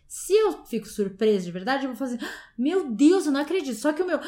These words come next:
é rapidinho, sabe? Ele dura milésimos de segundo. Quando eu tenho que me fazer, eu falo, eu falo, "Ah,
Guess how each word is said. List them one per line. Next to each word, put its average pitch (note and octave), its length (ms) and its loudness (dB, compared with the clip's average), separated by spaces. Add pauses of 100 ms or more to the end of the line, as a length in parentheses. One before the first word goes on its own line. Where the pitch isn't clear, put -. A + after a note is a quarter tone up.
(140)
é D4+ 200 0
rapidinho, D#4 760 0
sabe? A#3 240 0
Ele A#3 120 2
dura F4 320 2
milésimos E4 580 -2
de - 60 -12
segundo. A#3+ 360 -4
Quando A4+ 260 -2
eu A#4 220 4
tenho C4 320 2
que A3 140 -4
me G3+ 100 -2
fazer, G#3 460 -4
eu - 40 -6
falo, A3 200 -4
eu G#3 60 -10
falo, G#3 300 -4
"Ah, G#4 840 -4